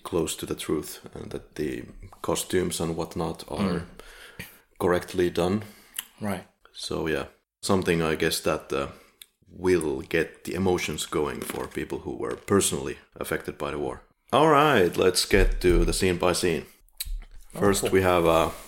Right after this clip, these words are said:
Speaker 1: little bouncing ball, and it's the logo for what I like to call the shoebox. I always hear it as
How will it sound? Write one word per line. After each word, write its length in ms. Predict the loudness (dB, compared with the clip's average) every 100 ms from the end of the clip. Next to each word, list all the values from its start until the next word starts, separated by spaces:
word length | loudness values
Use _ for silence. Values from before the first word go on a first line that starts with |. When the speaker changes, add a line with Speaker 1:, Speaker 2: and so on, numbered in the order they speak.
| -8
Speaker 1:
little 280 | -2 0 0 -2 2
bouncing 460 | 2 2 -2 -2
ball, 520 | 4 6 6 4 0 -12 -20 -10
and 100 | -4
it's 120 | -2 0
the 100 | 0
logo 340 | 2 2 0
for 380 | 0 0 0 -4 -10 -10 -12 -16 -18 -6
what 140 | 0
I 40 | 2
like 180 | 2 -2
to 80 |
call 300 | -2 -2 0
the 280 | -2 -2 -2
shoebox. 800 | -4 -2 0 0 0 -2 -4 -4 -8 -10
I 80 |
always 360 | -4 0 0 -2
hear 180 | -2 0
it 100 | 0
as 200 | 0